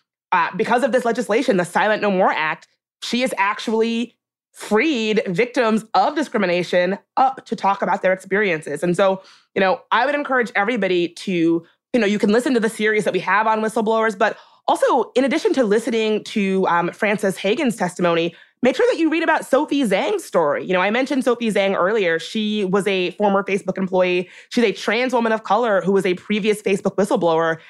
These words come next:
And she deserves so much praise for the work of identifying harm that Facebook was doing when she worked there, working internally to try to mitigate it. And when that did not work, speaking up about it after she left.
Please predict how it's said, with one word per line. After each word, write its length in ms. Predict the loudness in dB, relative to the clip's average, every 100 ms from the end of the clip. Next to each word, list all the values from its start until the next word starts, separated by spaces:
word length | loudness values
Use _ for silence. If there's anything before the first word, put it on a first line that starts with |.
| -10 -2
And 260 | 0 0 -4 _
she 260 | -8 -4
deserves 640 | 0 0 2 2 2 -2 -6
so 600 | -18 -20 -6 2 2 2
much 340 | 2 -2 -4 -8
praise 580 | -2 0 2 0 -2 -4
for 480 | 0 2 2 0 -6 _ _ -6
the 440 | -2 0 -2 -4 _
work 560 | -4 0 2 2 -2 -4 0
of 340 | 2 2 -2 -8 _ _ _ _ _ _ _ -2
identifying 1120 | -2 0 0 0 0 0 2 0 -2 -2 -4 -8
harm 580 | -6 0 2 2 0 0
that 200 | 0 0
Facebook 340 | -2 0 0 0
was 100 | 0
doing 220 | 2 2
when 80 | 2
she 140 | 2
worked 260 | 0 0 -2
there, 300 | 0 0 -2 _ _
working 500 | 2 2 0 -2 0
internally 640 | 0 0 0 0 2 2
to 60 | 2
try 120 | 0
to 80 | 0
mitigate 440 | 2 0 0 2
it. 120 | 2 2
And 140 | 0
when 160 | 0 0
that 260 | -2 -4
did 140 | -4 -2
not 240 | -2 0
work, 360 | 2 2 0 -10 _ _ _ _ _ _ -10
speaking 380 | -2 0 2
up 100 | 2
about 220 | 0 0 0
it 60 |
after 220 | -2 -6
she 200 | -12 -8
left. 380 | -4 -2 -2 -4